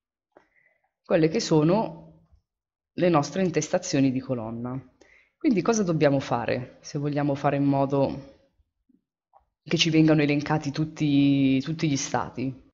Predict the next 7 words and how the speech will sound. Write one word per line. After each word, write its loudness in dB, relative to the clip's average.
Prendiamo 2
un 2
cross 0
tab, -2
lo -4
colleghiamo 2
all'input -2